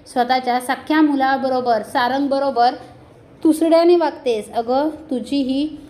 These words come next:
सून सख्खी आहे, ही स-, जानकी तुझी सावत्र सून आहे. हा तुझा सारंग सख्खा मुलगा आहे, ऋषिकेश सावत्र मुलगा आहे,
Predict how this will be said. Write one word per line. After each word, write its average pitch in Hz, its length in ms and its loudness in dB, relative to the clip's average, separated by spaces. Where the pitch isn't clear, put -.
सून 311 320 2
सख्खी 320 420 -2
आहे, 311 380 0
ही 247 200 -6
स-, - 340 -16
जानकी 240 400 -4
तुझी 262 300 -4
सावत्र 262 500 -2
सून 285 220 -4
आहे. 247 320 -6
हा 277 100 -2
तुझा 302 320 0
सारंग 302 500 -2
सख्खा 349 360 0
मुलगा 359 260 0
आहे, 285 440 0
ऋषिकेश 262 420 -2
सावत्र 247 440 -2
मुलगा 254 280 0
आहे, 240 300 0